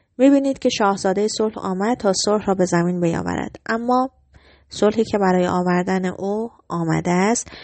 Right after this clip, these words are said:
ممکن است تا حدودی توسط افراد تجربه شود، اما به معنای واقعی حتی امروز نیز در آینده خاموش است.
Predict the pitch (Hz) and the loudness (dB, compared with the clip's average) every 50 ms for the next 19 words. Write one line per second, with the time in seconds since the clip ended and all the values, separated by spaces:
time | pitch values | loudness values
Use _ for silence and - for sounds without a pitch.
0 | - - _ - 226 226 233 - 262 269 277 277 262 - 240 214 208 196 196 190 | -20 -16 _ -2 -2 -2 0 0 2 2 2 2 0 0 -2 -2 -2 -2 -2 -2
1 | 208 208 - 233 - - 214 190 190 185 - - 196 - - - 202 190 190 - | -2 -2 -2 -4 -4 -2 -2 -2 -2 -4 -4 -6 -6 -4 -4 -2 -2 -2 -2 -2
2 | - 202 208 - - 190 185 185 - 180 196 208 202 - 185 170 165 170 185 - | 0 0 0 0 -2 -4 -2 -2 -2 -2 -2 -2 -2 -2 -2 -2 -2 -4 -6 -8
3 | - - - - - - _ _ - 233 262 285 285 269 247 208 196 190 185 185 | -10 -18 -20 -20 -20 -20 _ _ 0 2 4 4 4 2 0 0 0 0 0 0
4 | 185 185 185 180 185 196 190 185 185 185 190 185 196 214 226 220 233 233 - - | 0 0 0 -2 -2 -2 -2 -2 -2 -2 -2 -2 -4 -4 -4 -4 -4 -4 -2 -4
5 | - - 202 196 190 202 220 233 233 233 214 214 - - 185 180 180 180 180 180 | -4 -4 -4 -4 -2 -2 -2 -2 -2 -4 -6 -8 -6 -4 -4 -2 -2 -2 -2 0
6 | 175 175 170 190 185 - - - - - - - - - - 208 208 - - - | 0 0 -2 -2 -4 -2 -4 -6 -6 -6 -8 -8 -6 -6 -8 -8 -10 -12 -12 -14
7 | - | -16